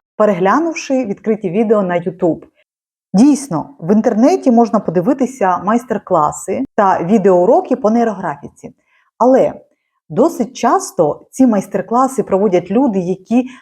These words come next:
не розуміють, е, алгоритмів і суті методу нейрографіка. Так, малювати лінії і фігури легко. Так, можна, е, намалювати щось схоже. Але справа не в подібності.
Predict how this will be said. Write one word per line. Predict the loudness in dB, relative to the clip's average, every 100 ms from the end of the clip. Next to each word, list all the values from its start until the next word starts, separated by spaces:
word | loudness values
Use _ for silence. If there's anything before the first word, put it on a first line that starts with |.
| _
не | 2 2
розуміють, | 4 2 4 4 4 0 -6 -4
е, | 0
алгоритмів | 2 2 0 0 0 -2 -2 -4 -6 -8
і | -8
суті | -8 -4 -4 -2 -4 -4 -8 _ -2
методу | 0 2 2 0
нейрографіка. | 0 -2 -4 -8 -10 -20 -20 _ _ _ -20 -20 _ _ _
Так, | 0 0 -2 -10
малювати | -4 -2 2 0 2 2
лінії | 4 4 4 2 -2 -6
і |
фігури | -6 -6 -2 2
легко. | 2 0 -4 -14 -16 -16 _ _
Так, | -2 -2 -2 -8 _
можна, | -2 2 2 2 2 0 0 -2
е, | -2 0
намалювати | 0 0 2 0 -2
щось | -6 -8 -8
схоже. | -12 -2 0 0 -6 -14 _ _ _
Але | 0 4 2 0
справа | -12 -4 0 0 0 -2
не | 0 -2
в | -2
подібності. | -4 -4 -4 -4 -6 -10 _ -14 -14